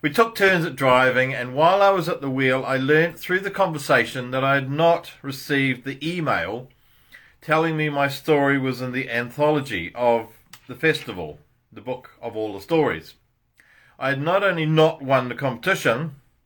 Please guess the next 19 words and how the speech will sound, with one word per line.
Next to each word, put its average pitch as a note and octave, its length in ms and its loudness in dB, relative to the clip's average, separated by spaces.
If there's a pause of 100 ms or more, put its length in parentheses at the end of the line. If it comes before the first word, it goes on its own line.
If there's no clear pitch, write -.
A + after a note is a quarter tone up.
(720)
but C#3+ 100 -4
I D3 140 2
wasn't E3 520 2
even D3 340 0
in C#3 200 -8
the C3+ 140 -4
top - 340 -4
thirty. A2+ 580 0 (2500)
I C#3 140 0
felt C#3+ 300 2
flat E3+ 420 2
and E3 100 -2
deflated, C3 580 -2 (680)
deflated. B2+ 480 -2 (240)
<laughs> - 680 -10
And C3+ 260 -2
ten F#3 300 0
minutes E3 380 0
later, C3+ 680 2